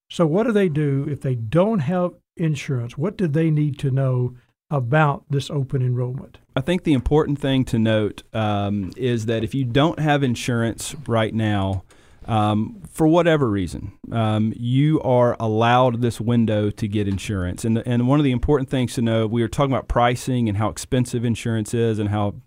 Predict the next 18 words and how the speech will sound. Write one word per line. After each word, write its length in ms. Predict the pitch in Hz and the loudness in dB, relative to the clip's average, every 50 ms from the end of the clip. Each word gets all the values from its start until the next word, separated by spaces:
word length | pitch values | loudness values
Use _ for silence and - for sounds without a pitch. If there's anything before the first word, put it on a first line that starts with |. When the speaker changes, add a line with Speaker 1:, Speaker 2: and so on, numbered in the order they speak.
| _ - | _ -12
Speaker 2:
pricey 420 | - - - 120 113 - - 110 101 | -6 -4 -2 -2 -2 -2 -2 -4 -4
it 100 | - - | -4 -4
could 220 | - 123 110 101 | -4 -4 -2 0
get. 420 | 110 131 139 120 104 92 - - - - - - - - - - - - - | 0 2 2 2 0 -2 -4 -8 -14 -20 -20 -20 -20 -20 -20 -20 -20 -20 -8
Um, 420 | - 110 113 113 110 110 113 117 - | -2 0 0 2 2 0 -2 -2 -6
the 200 | - 131 131 139 | -6 -2 -2 -2
price 360 | - - 185 175 202 220 - | 0 2 2 2 2 2 0
in 60 | 196 160 | 0 0
the 80 | 139 | 0
healthcare 380 | 120 143 147 147 - - 139 131 | 2 2 0 0 0 0 0 2
dot 180 | 131 117 101 | 2 0 0
gov 180 | 120 127 123 107 | 0 0 0 0
market 480 | 110 110 117 120 127 - 147 135 - - _ _ _ _ _ _ | 0 0 0 0 0 -2 -4 -6 -6 -8 _ _ _ _ _ _
is 240 | 135 127 120 104 104 | 2 2 2 2 0
based 480 | 107 107 131 131 147 160 156 - - - | -2 2 2 4 4 2 0 -2 -6 -4
on 340 | - 127 120 120 117 113 113 | 0 2 2 2 2 2 2
your 160 | 110 113 - | 0 0 0
income. 520 | - 117 120 117 - 110 - - 98 95 | 0 0 0 0 -2 -6 -8 -8 -10 -12